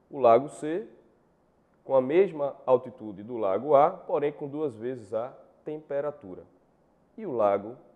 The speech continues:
D de dado, altitude duas vezes H e a temperatura também duas vezes T. Logo, o que é que a questão aí nos solicita?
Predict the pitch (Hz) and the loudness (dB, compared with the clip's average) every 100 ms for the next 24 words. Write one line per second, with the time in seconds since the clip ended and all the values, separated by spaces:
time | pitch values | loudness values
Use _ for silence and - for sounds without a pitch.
0 | _ 220 139 117 107 135 143 151 175 - | _ -20 -8 -6 -6 2 4 4 0 -14
1 | _ _ _ _ _ 139 131 - 123 123 | _ _ _ _ _ 2 2 2 -12 -10
2 | 117 110 123 165 120 101 107 123 135 - | -10 -10 -8 -2 -2 -4 -2 -2 -2 -18
3 | _ - 98 104 120 147 - 180 170 170 | _ -2 -2 2 0 -2 -12 -6 -4 -6
4 | - 156 151 147 156 - 208 143 147 170 | 0 0 0 -8 -12 0 0 4 2 2
5 | 165 147 156 110 107 120 117 - _ _ | -6 -6 -4 -4 -6 -6 -6 -20 _ _
6 | _ _ 123 92 - _ _ _ _ _ | _ _ -4 -4 -6 _ _ _ _ _
7 | _ _ _ - 190 202 214 185 165 202 | _ _ _ 4 8 8 8 -2 -2 0
8 | 202 185 160 - 156 160 143 143 151 160 | 0 -4 -4 -4 0 2 2 0 -4 -8
9 | 165 165 147 160 139 - - 156 131 _ | -8 -8 -6 -6 -8 -14 -16 -16 -18 _
10 | 101 80 | -4 -4